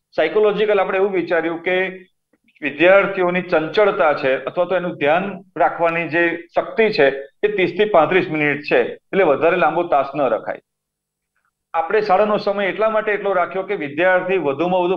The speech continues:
પાંચ કલાક જ બેસી શકે, એથી વધારે ન બેસી શકે, એટલે આપણે પાંચ કે છ કલાક શાળાનો સમય ચાલ્યો.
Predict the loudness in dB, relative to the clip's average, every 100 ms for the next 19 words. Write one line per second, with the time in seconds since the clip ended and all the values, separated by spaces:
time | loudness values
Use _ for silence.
0 | -2 -4 -4 -4 -2 -2 -6 -6 -4 -2
1 | 0 -2 -4 _ _ -4 0 2 2 2
2 | 0 0 -2 -2 -4 -4 -8 _ _ _
3 | _ -2 4 4 2 -2 0 0 0 -2
4 | 0 0 0 2 0 0 0 0 -2 -2
5 | -2 0 0 0 -6